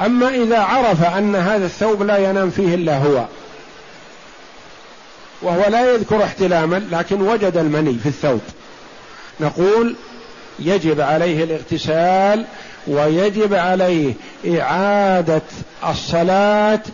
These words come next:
من أحدث نومة نامها"، كمثالنا السابق مثلًا، نام فيه بعد صلاة الفجر، صلى الفجر ثم نام في هذا الثوب،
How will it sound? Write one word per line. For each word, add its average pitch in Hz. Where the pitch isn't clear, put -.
من 175
أحدث 180
نومة 214
نامها"، 139
كمثالنا 190
السابق 170
مثلًا، 160
نام 214
فيه 226
بعد 202
صلاة 185
الفجر، 156
صلى 185
الفجر 165
ثم 220
نام 202
في 170
هذا 165
الثوب، 139